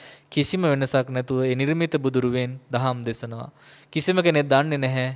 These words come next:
මේ බුදුරජාණන් වහන්සේ නෙවෙයි කියලා. ඒ නමුත් බුදුරජාණන් වහන්සේ විදියටම භාග්‍යවතුන් වහන්සේගේ අදිෂ්ඨාන බලයෙන් කිසිම අඩුවක් නැතුව දේශනාව පැවැත්වෙන අතරේ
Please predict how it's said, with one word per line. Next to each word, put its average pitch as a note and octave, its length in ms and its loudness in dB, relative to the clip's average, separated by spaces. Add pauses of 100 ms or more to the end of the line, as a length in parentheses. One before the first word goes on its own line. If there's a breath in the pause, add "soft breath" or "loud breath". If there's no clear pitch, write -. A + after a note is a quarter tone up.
(100)
මේ C3 200 -2
බුදුරජාණන් B2+ 680 2
වහන්සේ B2+ 280 -4
නෙවෙයි B2 300 0
කියලා. - 320 -12 (500 loud breath)
ඒ C#3+ 120 -2
නමුත් D#3+ 280 2
බුදුරජාණන් D#3 640 4
වහන්සේ C#3+ 440 2
විදියටම C3+ 540 2 (380)
භාග්‍යවතුන් C#3 520 2
වහන්සේගේ B2+ 340 0
අදිෂ්ඨාන B2 500 -4
බලයෙන් C3 400 2 (240 loud breath)
කිසිම D3 300 -4
අඩුවක් B2+ 400 2
නැතුව D3 320 -4
දේශනාව B2+ 440 0
පැවැත්වෙන B2+ 480 0
අතරේ G3 380 0